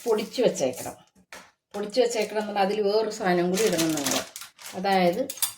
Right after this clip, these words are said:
നമ്മുടെ അരിപ്പൊടി ഇല്ലേ, അരിപ്പൊടി നല്ലതായിട്ട്, അതായത് നല്ല മയമുള്ള അരിപ്പൊടി, നമ്മൾ അപ്പത്തിനൊക്കെ എടുക്കണ നമ്മുടെ അരിപ്പൊടി, അത് കൂടി എടുത്തിട്ട്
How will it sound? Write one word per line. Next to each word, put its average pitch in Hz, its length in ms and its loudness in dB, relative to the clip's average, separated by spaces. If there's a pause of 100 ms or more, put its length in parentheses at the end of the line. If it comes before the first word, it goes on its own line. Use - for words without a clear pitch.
(1000)
നമ്മുടെ 190 300 0
അരിപ്പൊടി 190 440 0
ഇല്ലേ, 170 180 -2 (800)
അരിപ്പൊടി 190 440 -2 (2250)
നല്ലതായിട്ട്, 214 800 2 (160)
അതായത് 214 340 2 (100)
നല്ല 202 180 0 (100)
മയമുള്ള 208 440 2
അരിപ്പൊടി, 175 380 -4
നമ്മൾ 185 180 2
അപ്പത്തിനൊക്കെ 196 580 -6
എടുക്കണ 180 280 -2 (540)
നമ്മുടെ 180 260 -4
അരിപ്പൊടി, 160 380 -8 (840)
അത് 160 140 -4 (1900)
കൂടി 180 280 -4
എടുത്തിട്ട് 151 640 -8